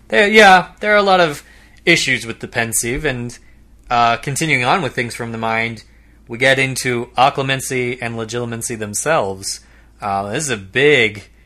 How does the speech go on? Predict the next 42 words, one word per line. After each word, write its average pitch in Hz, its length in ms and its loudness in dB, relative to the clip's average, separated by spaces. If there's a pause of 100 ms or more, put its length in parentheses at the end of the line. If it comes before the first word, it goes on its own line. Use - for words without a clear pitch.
(140)
part 107 240 -8
of 104 80 -8
the 101 80 -8
series 107 540 -6
that's 104 180 -12
going 107 220 -10
to 101 60 -18
carry 107 320 -8
with 104 180 -10
us 110 120 -8
for - 160 -14
the 98 120 -12
rest 143 320 -2
of 107 60 -10
the 104 60 -8
books. - 640 -10 (380)
Um, 107 420 -2 (260)
in 156 120 -4
the 190 140 2
introduction 220 440 0
of 196 80 -2
occlumency 135 540 0
and 113 100 -4
legilimency 107 600 -6
does 165 220 0
confirm 190 460 -2
Harry's 123 340 0
previous 202 500 -4
suspicions 107 640 -10
that 110 240 -6
some 113 240 -6
individuals, 101 720 -10 (460)
namely 107 480 -2
Dumbledore 104 420 -4
and 98 100 -6
Snape, 101 400 -10
were 139 280 4
in 139 160 0
fact 143 400 0
reading 110 300 -4
his 107 200 -6
mind. 101 480 -8